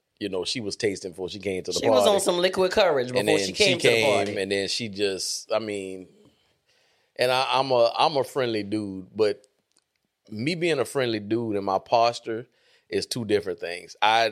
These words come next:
Speaker 1: I do check people if they go out of bounds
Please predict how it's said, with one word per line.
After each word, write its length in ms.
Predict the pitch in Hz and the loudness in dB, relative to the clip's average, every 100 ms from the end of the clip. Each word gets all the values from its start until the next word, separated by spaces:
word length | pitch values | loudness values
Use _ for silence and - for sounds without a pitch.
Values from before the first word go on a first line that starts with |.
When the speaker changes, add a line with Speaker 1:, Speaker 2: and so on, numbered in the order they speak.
| 95 | 2
Speaker 1:
I 180 | 110 117 | 2 2
do 220 | 123 135 | -2 -6
check 340 | - 123 - | 0 0 0
people 420 | 117 107 104 104 | -6 -6 -2 -2
if 220 | 95 95 - | -2 -4 0
they 300 | 104 98 - _ _ _ _ 95 | -2 -2 -14 _ _ _ _ -2
go 180 | 110 104 | 2 2
out 140 | 92 | 2
of 100 | 87 | -2
bounds 480 | 87 78 - - | -4 -4 -10 -16